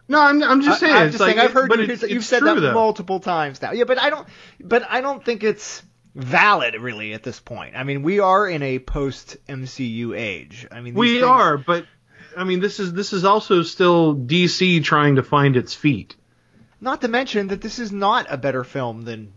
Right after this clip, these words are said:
Speaker 2: Blade two. It is not a <laughs> better film than The Crow. It is not a better film
Speaker 1: It's a
Speaker 2: than
Speaker 1: better film than Blade Trinity.
Speaker 2: Well, as are most, <laughs> as are most things.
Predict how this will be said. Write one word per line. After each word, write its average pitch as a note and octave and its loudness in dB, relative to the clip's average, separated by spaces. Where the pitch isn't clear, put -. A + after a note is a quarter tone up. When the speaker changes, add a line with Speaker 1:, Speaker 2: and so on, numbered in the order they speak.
Speaker 2:
Blade A#2 -8
two. G#2 -12
It B2+ -10
is E3 -8
not G#3 2
a - -6
<laughs> D3 -2
better F#3+ 0
film D#3 -4
than C#3 -6
The C3 -8
Crow. A#2 -4
It D3 -6
is F3 -8
not A3 0
a E3+ -4
better D3+ 0
film C#3 -4
Speaker 1:
It's F#3 4
a A3+ 2
Speaker 2:
than G#3+ 4
Speaker 1:
better B3 6
film G#3+ 4
than E3+ 2
Blade C#3+ 4
Trinity. B2 -2
Speaker 2:
Well, A#2+ -10
as D3 -4
are C#3+ 0
most, D#3+ 0
<laughs> - -4
as F3+ 2
are F3+ 4
most F#3 -2
things. - -8